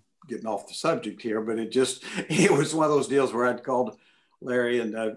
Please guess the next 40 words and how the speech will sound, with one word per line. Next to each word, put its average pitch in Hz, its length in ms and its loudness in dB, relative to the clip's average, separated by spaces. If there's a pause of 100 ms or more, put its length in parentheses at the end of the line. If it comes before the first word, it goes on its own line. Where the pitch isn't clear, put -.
(140)
Jeff 120 300 -4
wanted 113 160 -2
me 113 100 -4
to 104 60 -6
find 110 280 -2
out 107 160 0
information 107 640 -4
from 95 320 -8
Larry 110 320 0
about 107 300 -4
Ron, 110 400 0
and, 98 280 -8
and 104 200 -14
we'd 101 180 -8
give 107 320 -4 (600)
honest 123 360 2
information 104 580 -4
about 92 240 -8
Peja 95 440 -2 (500)
to, 95 240 -4
to 117 160 0
Larry, 131 340 4
which, 208 300 2
which 202 200 2
we 233 120 0
did. 160 280 2
You 147 120 0
know, 95 80 -2
I 113 160 -4
mean, 101 200 -6
we're 107 180 -6
going, 98 280 -6
I'm 107 60 -10
not 117 160 -4
gonna 87 220 -10
lie 95 240 -4
to 90 100 -14
Larry, 117 400 -2
and 107 100 -12
he, 104 140 -12